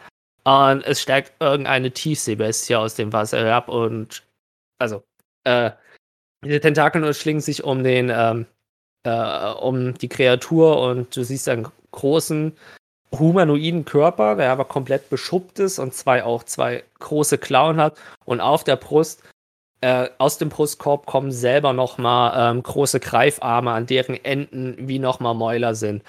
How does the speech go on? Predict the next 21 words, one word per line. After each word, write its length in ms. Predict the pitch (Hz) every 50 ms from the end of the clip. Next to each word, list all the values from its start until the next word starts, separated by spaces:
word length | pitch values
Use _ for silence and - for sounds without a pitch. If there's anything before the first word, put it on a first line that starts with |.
| - - -
Und 100 | - 113
du 80 | 113 117
siehst 320 | 113 131 131 - - -
an 160 | 131 139 143
der, 300 | 147 139 127 123 - _ _ _ _ _ _ _ _ _ -
siehst 320 | 143 139 131 135 - -
diese 240 | 147 143 139 139 131
zwei 220 | - - 131 131
gigantischen 640 | 127 - 139 135 - 127 139 147 143 135 - 139 123
Kreaturen 600 | - - 131 120 113 113 113 - 131 120 113 110
am 140 | 107 107 101
Kämpfen. 540 | - - 113 104 101 101 - - 98 92 - _ _ _ _ _ _ _ _ _ _ _
Und 100 | - - 123
jetzt 180 | 131 127 -
macht 200 | 139 139 135 -
ihr 100 | 135 131
bitte 240 | 127 127 120 - -
alle 180 | - 127 131 123
mal 100 | 117 113
einen 100 | 113 113
Initiativewurf. 1120 | 117 120 113 110 - 117 113 - - 123 117 110 95 95 90 87 82 80 - - - -